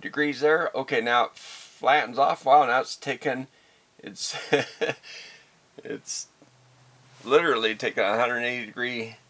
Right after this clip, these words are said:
shift. Okay, so yeah, that was really low and it came up to close to zero D Bs. We're about minus one D B, which, you know,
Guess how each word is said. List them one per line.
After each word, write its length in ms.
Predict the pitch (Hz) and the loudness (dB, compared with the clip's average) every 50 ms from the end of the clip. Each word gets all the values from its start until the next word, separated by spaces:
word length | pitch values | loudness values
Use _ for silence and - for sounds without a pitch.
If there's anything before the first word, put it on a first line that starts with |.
| _ _ | _ _
shift. 540 | - - - - 151 139 113 - - - - - _ _ _ _ _ _ _ _ _ _ _ _ _ _ _ _ _ _ _ _ _ _ _ _ _ _ _ _ _ _ _ _ _ _ _ _ _ _ _ _ _ _ _ _ _ _ _ _ _ _ _ - | -16 -12 0 2 4 6 6 4 2 -6 -20 -20 _ _ _ _ _ _ _ _ _ _ _ _ _ _ _ _ _ _ _ _ _ _ _ _ _ _ _ _ _ _ _ _ _ _ _ _ _ _ _ _ _ _ _ _ _ _ _ _ _ _ _ -18
Okay, 320 | - - - 160 - 151 | -16 -8 -6 -6 -6 -4
so 480 | - - - 135 123 117 107 104 104 101 | -6 -2 0 2 4 4 4 2 0 -4
yeah, 400 | - - 151 170 160 143 120 - - - 117 | -2 2 4 6 6 6 4 0 -4 -10 -8
that 300 | - - 139 147 - - - _ _ _ _ | 0 2 2 2 2 0 -8 _ _ _ _
was 220 | - 123 123 113 120 | -8 -8 -8 -4 -2
really 320 | 143 165 170 170 170 170 | 0 2 2 2 2 0
low 280 | 156 156 156 160 160 156 | 4 6 6 8 8 6
and 120 | 151 131 | 4 0
it 80 | - - | -6 -8
came 260 | - 143 147 139 143 | -4 -2 -2 2 2
up 220 | 147 151 151 - _ _ _ _ _ _ _ _ _ | 2 2 2 0 _ _ _ _ _ _ _ _ _
to 320 | - 127 120 113 - - - | 0 2 4 4 2 0 -8
close 360 | - - 190 190 202 208 185 - | -6 -2 2 2 2 2 0 -2
to 140 | - 135 113 | -8 -10 -10
zero 320 | 80 82 120 123 117 110 | -8 -6 0 2 2 2
D 200 | 101 104 101 101 | 2 0 -6 -6
Bs. 420 | 95 104 104 110 117 123 - - | -4 -4 -4 -4 -6 -6 -8 -8
We're 60 | 123 113 | -8 0
about 260 | 107 131 123 113 - | 2 4 4 4 4
minus 380 | 120 139 147 147 143 139 - | 4 4 4 4 0 -4 -4
one 160 | - 143 135 131 | -2 -2 -2 -2
D 140 | 127 127 | -4 -8
B, 200 | 120 - 131 135 | -8 -8 -8 -8
which, 380 | 143 143 147 156 - - - - | -2 -2 -2 -2 -2 -6 -8 -10
you 100 | 151 170 | -8 -6
know, 300 | 165 131 117 123 127 127 | -4 -2 -2 -2 -2 -6